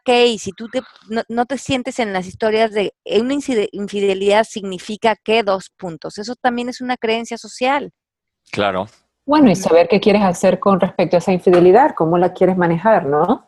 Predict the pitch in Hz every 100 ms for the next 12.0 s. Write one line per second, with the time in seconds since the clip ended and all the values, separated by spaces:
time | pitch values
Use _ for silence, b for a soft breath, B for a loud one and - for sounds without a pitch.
0 | - 226 - 262 294 - 185 185 208 208
1 | _ - B B 233 247 - 240 262 311
2 | - 359 294 294 269 262 269 247 196 -
3 | - 247 226 233 226 180 175 170 165 147
4 | 147 - 190 180 202 175 214 - 220 262
5 | 269 269 285 - - - 190 185 180 190
6 | 226 214 190 190 226 B B B - -
7 | 233 233 - 262 - 254 247 254 247 247
8 | 233 240 247 247 247 - 240 247 254 247
9 | - 269 269 262 247 - 247 330 381 -
10 | 214 - 208 196 196 196 214 240 226 240
11 | 220 180 - 208 220 214 240 277 214